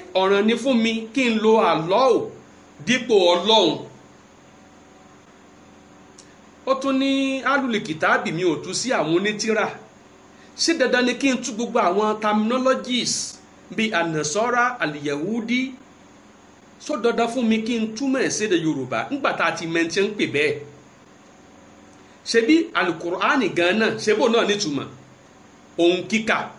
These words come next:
nǹkan kíkà. Ta ló wá tẹ̀ jáde kó wá sọ pé ohun kíkà alápọ̀nlé? Ṣebí n ta kọ síbẹ̀ ni Alukur'ani alápọ̀nlé?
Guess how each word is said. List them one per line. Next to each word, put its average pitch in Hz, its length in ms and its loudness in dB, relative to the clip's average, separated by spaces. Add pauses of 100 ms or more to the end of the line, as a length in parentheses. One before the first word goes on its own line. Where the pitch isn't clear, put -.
(140)
nǹkan 170 420 0
kíkà. 214 280 0 (960)
Ta 214 180 0
ló 262 200 4
wá 277 180 4
tẹ̀ 269 220 -2
jáde 226 240 0 (100)
kó - 140 -6
wá 202 140 2
sọ 190 180 0
pé 208 160 0 (160)
ohun 190 320 2
kíkà 247 320 -2 (120)
alápọ̀nlé? 160 600 0 (1400)
Ṣebí 214 320 0
n 226 80 -2
ta 240 140 2
kọ 220 140 2
síbẹ̀ 208 300 0
ni 170 140 -2
Alukur'ani 151 840 0 (120)
alápọ̀nlé? 151 600 0